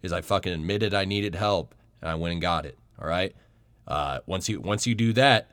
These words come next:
that's a, that's a groundwork. That's a fucking foundation. As soon as you get that shit set up, then you can move on with your life and becoming,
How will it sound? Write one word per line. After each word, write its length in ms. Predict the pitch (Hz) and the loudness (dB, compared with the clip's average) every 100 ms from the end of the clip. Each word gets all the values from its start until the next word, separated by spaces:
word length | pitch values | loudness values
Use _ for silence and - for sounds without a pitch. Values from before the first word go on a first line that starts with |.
| _ | _
that's 200 | 82 - | -8 -6
a, 60 | - | -8
that's 300 | 73 101 113 | -4 -2 -2
a 40 | |
groundwork. 480 | 87 98 104 76 73 | 0 2 2 -2 -6
That's 200 | 85 - | -8 -8
a 40 | |
fucking 340 | 104 113 107 98 | -2 0 0 -2
foundation. 640 | 98 92 95 101 - 60 | 0 2 2 0 -2 -8
As 80 | - | -6
soon 160 | 104 | -4
as 120 | 104 | -2
you 60 | 113 | 0
get 160 | 113 117 | 2 2
that 160 | 131 | 2
shit 240 | - 110 - | 2 -2 -2
set 180 | 95 | 0
up, 200 | 90 87 - - - - | 0 -2 -4 -18 -20 -2
then 140 | 113 | 2
you 80 | 120 | 4
can 140 | 123 107 | 4 4
move 260 | 113 101 | 2 4
on 220 | 98 113 | 4 2
with 140 | 104 85 | 0 -2
your 120 | 85 | -2
life 220 | 80 82 | -2 -4
and 60 | 87 | -6
becoming, 420 | 90 98 90 90 | -6 -4 -4 -6